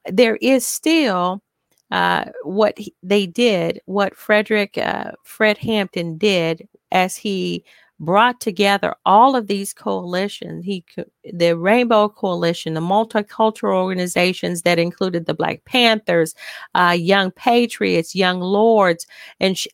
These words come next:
and Chicago Street Gangs. See, I believe that what happened yesterday had to involve some type of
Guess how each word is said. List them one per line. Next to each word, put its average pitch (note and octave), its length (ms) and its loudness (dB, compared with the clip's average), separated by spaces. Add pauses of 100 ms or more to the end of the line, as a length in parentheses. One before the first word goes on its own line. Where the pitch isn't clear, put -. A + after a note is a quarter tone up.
and D#4+ 280 4
Chicago A#3+ 600 0
Street D#4+ 360 -4
Gangs. G#3 300 -2
See, A#3+ 240 -4 (320)
I D4 320 2
believe B3+ 320 -2
that E3+ 180 2
what A#3 220 2
happened A3+ 640 -4 (340)
yesterday B3 1080 -2 (340)
had F4 440 4
to A3 260 -6
involve F#3 680 -6 (240)
some A#3+ 300 -2
type A3+ 260 -2
of - 100 -20